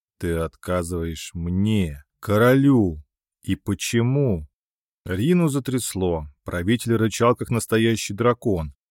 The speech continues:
раскатисто и громко. Подсвечники на камине задрожали, а светящиеся мошки под потолком кинулись в рассыпную. «Потому что», начала она, но король закончить не дал.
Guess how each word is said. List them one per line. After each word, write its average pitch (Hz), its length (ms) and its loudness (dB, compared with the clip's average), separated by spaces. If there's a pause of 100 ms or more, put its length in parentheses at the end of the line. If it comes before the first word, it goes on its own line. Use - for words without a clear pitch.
раскатисто 123 840 2
и 123 40 2
громко. 110 680 0 (360)
Подсвечники 135 720 -4
на 120 120 -2
камине 117 380 0
задрожали, 104 800 0 (240)
а 90 140 -6
светящиеся 104 880 0
мошки 127 460 0
под 113 200 -6
потолком 113 540 -4
кинулись 95 480 -4
в 95 60 -8
рассыпную. 78 760 -10 (460)
«Потому 143 460 -2
что», 143 280 -6 (280)
начала 104 500 2
она, 104 240 2
но 92 160 -2
король 110 400 2
закончить 110 560 -2
не 107 120 -2
дал. 87 300 -2